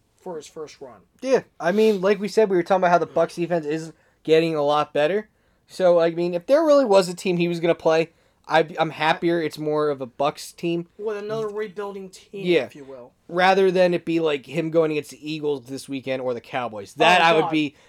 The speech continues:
Speaker 2: that
Speaker 1: I
Speaker 2: I would
Speaker 1: mean, I
Speaker 2: be
Speaker 1: mean
Speaker 2: hitting the panic button and saying, "Do not start him
Speaker 1: Yeah.
Speaker 2: until he's ready for that," 'cause he needs
Speaker 1: Yeah.
Speaker 2: time for that game.
Speaker 1: Correct.
Speaker 2: So, if there was gonna be a game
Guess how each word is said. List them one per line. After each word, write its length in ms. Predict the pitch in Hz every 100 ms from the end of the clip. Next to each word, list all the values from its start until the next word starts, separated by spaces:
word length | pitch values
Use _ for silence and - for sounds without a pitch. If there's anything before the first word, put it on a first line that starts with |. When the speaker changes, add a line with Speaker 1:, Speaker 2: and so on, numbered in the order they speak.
| -
Speaker 2:
that 260 | 170 226
Speaker 1:
I 100 | 214
Speaker 2:
I 20 | 214
would 100 | 196
Speaker 1:
mean, 20 |
I 20 |
Speaker 2:
be 40 | 185
Speaker 1:
mean 80 | 165
Speaker 2:
hitting 300 | 208 202 180 -
the 100 | 175
panic 320 | 170 185 185
button 360 | 170 165 160 156 _ _
and 160 | 143 160
saying, 340 | 180 170 151
"Do 160 | - 196
not 240 | 226 254
start 280 | - 214 175
him 280 | 160 165 170 - -
Speaker 1:
Yeah. 60 |
Speaker 2:
until 240 | 156 165 202
he's 180 | 180 147
ready 300 | 185 185 160
for 140 | -
that," 220 | 127 123
'cause 160 | - 147
he 120 | 185
needs 180 | 196 180
Speaker 1:
Yeah. 140 | -
Speaker 2:
time 140 | 170 165
for 80 | 143
that 180 | 123
game. 200 | - 101 - -
Speaker 1:
Correct. 280 | - 214 214
Speaker 2:
So, 260 | 214 220 202 - -
if 140 | 196
there 140 | 247
was 200 | 285 311
gonna 160 | 262 294
be 120 | 285
a 40 | 277
game 360 | 269 262 254